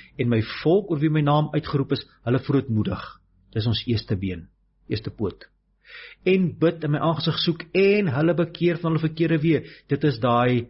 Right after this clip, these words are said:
gewilligheid om te doen. Hier kom die derde been. "Dan sal ek uit die hemel hoor en hulle sondes vergewe en hulle land genees." U sien, God antwoord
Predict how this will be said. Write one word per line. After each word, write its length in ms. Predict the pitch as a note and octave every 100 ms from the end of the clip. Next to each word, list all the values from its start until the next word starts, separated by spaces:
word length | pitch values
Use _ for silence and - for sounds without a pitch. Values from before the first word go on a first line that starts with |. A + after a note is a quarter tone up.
| _
gewilligheid 1160 | - - C#3 F2+ G2 G2+ G2 - E2+ - - - _ _ _ _ _ _ _
om 200 | - G#2+
te 140 | A2 G2
doen. 320 | G2 E2 F#2+ _ _ _ _ _ _ _ _
Hier 140 | - A#2
kom 160 | B2+
die 100 | A#2
derde 380 | G#2 G2 F#2+ F#2+
been. 340 | F#2 F#2 E2 - _ _ _ _
"Dan 420 | G#2+ C#3 G3+ A#3+
sal 520 | G#3+ - F3+ F3 - -
ek 260 | D#3 D3+ -
uit 120 | C#3
die 160 | B2+ G#2+
hemel 260 | A2 A2+ G#2+
hoor 320 | F#2 F#2+ G2 - _ _ _ _ _ _ _
en 120 | D#3 E3+
hulle 120 | F3
sondes 500 | E3+ F#3 F#3 F#3 -
vergewe 440 | E3+ - E3+ D3
en 120 | C#3+ B2+
hulle 160 | A#2+
land 440 | A2 G2+ G#2 A#2 -
genees." 840 | - B2+ F#2 E2 - - - - _ _ _ _ _ _ _ - -
U 60 | -
sien, 260 | A#3+ A#3
God 420 | G3 - G#3 G3+ -
antwoord 800 | - F3+ F3 - A2 G#2 G2 -